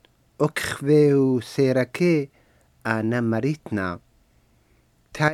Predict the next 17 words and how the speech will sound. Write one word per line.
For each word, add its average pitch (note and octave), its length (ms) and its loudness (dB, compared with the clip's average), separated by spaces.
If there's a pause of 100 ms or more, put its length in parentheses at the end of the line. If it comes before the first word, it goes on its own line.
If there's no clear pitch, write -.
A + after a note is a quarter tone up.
ئیلەی C#3+ 460 -2
لیشانی D3 640 0 (680)
دۆقنێفۆ C3+ 720 0 (100)
بەیلی C#3+ 500 0 (920)
مەنگۆلێ C3+ 760 0
ئەمانتا C3 640 -2 (840)
بە G#2+ 160 -2
هەرتنو A2+ 540 -6
ئیلی. G2+ 360 -4 (1800)
ئەگەر A#2 340 -2
ئەی B2 200 -2
حەشتا B2 460 -4 (540)
باقی A#2+ 420 -4
لە A#2 140 -2
تەرسا، B2 500 -4 (1120)
ئەگەر B2 280 0 (120)
ئۆلامە A#2+ 560 0